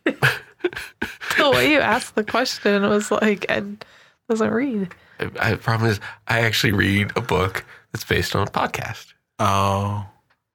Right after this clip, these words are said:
Speaker 3: Is it the Sergio Enciso, Veronica Enciso podcast? The book based on the book? <laughs>
Speaker 2: What?
Speaker 1: It's Night Vale.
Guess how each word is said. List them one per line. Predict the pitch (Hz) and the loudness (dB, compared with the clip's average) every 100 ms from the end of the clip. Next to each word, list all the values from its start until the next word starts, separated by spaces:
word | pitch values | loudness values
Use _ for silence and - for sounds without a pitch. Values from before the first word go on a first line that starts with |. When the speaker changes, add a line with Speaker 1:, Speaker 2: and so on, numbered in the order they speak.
| _ - | _ -2
Speaker 3:
Is | 123 | 0
it | 127 | 2
the | 127 | 0
Sergio | 113 127 120 123 113 | 2 2 2 2 0
Enciso, | 110 123 113 120 120 123 120 | -2 -4 0 0 0 -2 -6
Veronica | 104 110 110 113 123 123 127 _ _ - | -2 0 0 0 -2 -4 -8 _ _ -6
Enciso | 113 113 120 120 117 | -4 -4 -2 0 0
podcast? | 110 117 117 120 127 123 - - - - _ - | 0 0 0 -2 0 -2 -6 -12 -20 -20 _ 0
The | 117 | 2
book | 117 98 - - _ _ - 123 | 4 2 0 -10 _ _ -6 0
based | 120 - | 0 2
on | 117 110 110 | 0 0 -2
the | |
book? | 98 127 127 - - - _ - | -2 -2 -2 -6 -10 -20 _ 0
<laughs> | - - - - - 208 539 554 - 269 - | 2 2 -2 -2 0 2 2 2 2 0 0
Speaker 2:
What? | - 208 202 - - - - | 0 2 0 0 -6 -6 -2
Speaker 1:
It's | - - | -2 0
Night | 82 76 - | 0 0 0
Vale. | 78 73 - | 0 0 -2